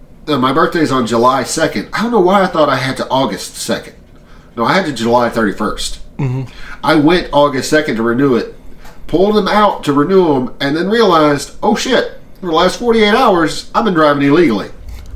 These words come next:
Speaker 2: Well, next time that happens to you, just remember, old Dylan drove for about
Speaker 1: <laughs>
Speaker 2: seven months on expired
Speaker 1: I will
Speaker 2: tags.
Speaker 1: tell the state trooper that. Be like, "No, I had a friend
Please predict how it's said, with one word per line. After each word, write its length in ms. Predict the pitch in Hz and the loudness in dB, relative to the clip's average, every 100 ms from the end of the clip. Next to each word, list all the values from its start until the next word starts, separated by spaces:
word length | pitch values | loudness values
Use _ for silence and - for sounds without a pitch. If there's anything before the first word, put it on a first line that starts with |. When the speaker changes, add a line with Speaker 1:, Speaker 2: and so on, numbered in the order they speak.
| - - - - - | -12 -10 -12 -6 2
Speaker 2:
Well, 220 | 165 175 | 4 6
next 240 | 240 254 | 4 2
time 180 | 240 220 | 2 4
that 120 | 214 | 4
happens 360 | 190 196 170 151 | 4 2 2 4
to 80 | 156 | 6
you, 100 | 151 | 6
just 180 | 165 170 | 4 4
remember, 400 | 165 165 151 175 | 4 6 6 6
old 280 | 254 254 240 | 8 6 6
Dylan 320 | 285 208 175 | 6 6 6
drove 440 | 180 180 185 190 | 8 8 8 4
for 100 | 180 | 2
about 300 | 170 175 175 | 4 4 4
Speaker 1:
<laughs> 0 | |
Speaker 2:
seven 460 | - - 262 247 240 | 0 4 4 6 4
months 420 | 254 202 165 254 269 - - 226 - 233 208 - - | 6 6 4 4 2 2 0 2 2 0 -2 -12 -6
on 160 | 185 180 | 2 4
expired 560 | 175 156 202 202 185 190 | 4 4 6 6 4 4
Speaker 1:
I 200 | 190 185 | 4 4
will 180 | 208 220 | 4 4
Speaker 2:
tags. 100 | 208 | 2
Speaker 1:
tell 160 | 202 | 2
the 60 | 180 | 2
state 280 | - 190 156 | 2 2 4
trooper 260 | 202 156 139 | 0 2 2
that. 160 | 123 | 2
Be 80 | 147 | 2
like, 100 | 165 | 4
"No, 140 | 220 311 | 4 2
I 200 | 254 311 | 2 2
had 160 | 285 | 2
a 80 | 156 | 0
friend 720 | - 151 220 240 - - | 0 0 2 2 0 -6